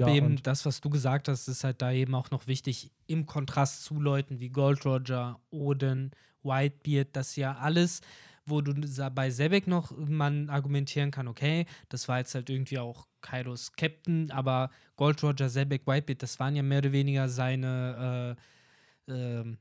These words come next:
Speaker 1: Zeitgenossen, die waren auf dem gleichen Niveau. Und während halt die Großes erreicht haben, ist Kaido praktisch so der Einzige, der noch zurückgeblieben ist, so, und einfach nichts erreicht hat, so. Aber Leute in seiner Generation,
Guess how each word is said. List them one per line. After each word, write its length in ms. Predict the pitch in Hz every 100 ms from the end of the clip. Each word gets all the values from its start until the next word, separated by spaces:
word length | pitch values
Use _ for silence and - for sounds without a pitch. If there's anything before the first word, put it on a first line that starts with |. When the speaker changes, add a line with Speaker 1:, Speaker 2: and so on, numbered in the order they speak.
| _
Speaker 1:
Zeitgenossen, 640 | - 170 170 131 113 - 117
die 160 | 123
waren 200 | 135 147
auf 120 | 151 -
dem 100 | 139
gleichen 360 | 135 143 139
Niveau. 480 | 131 123 147 147 117
Und 320 | - 131 127 -
während 300 | 139 135 131
halt 200 | 127 127
die 140 | 208
Großes 400 | 160 160 156 -
erreicht 380 | 127 147 180 -
haben, 260 | 131 135
ist 140 | 139 -
Kaido 260 | 139 147 151
praktisch 400 | - 139 139 -
so 120 | 135
der 100 | 123
Einzige, 400 | 135 180 185 170
der 120 | 139
noch 120 | 131
zurückgeblieben 760 | - - 151 185 147 139 143 127
ist, 280 | 151 - - _ - _
so, 380 | - 143 147 156
und 140 | 143
einfach 320 | 139 139 139 135
nichts 400 | 143 165 170 -
erreicht 380 | 117 113 110 120
hat, 120 | 117
so. 200 | - 120
Aber 220 | 117 127
Leute 600 | 127 135 156 151 143 139
in 160 | 131 135
seiner 640 | 120 127 139 156 156 147
Generation, 960 | 143 143 139 135 135 - 139 143 143 139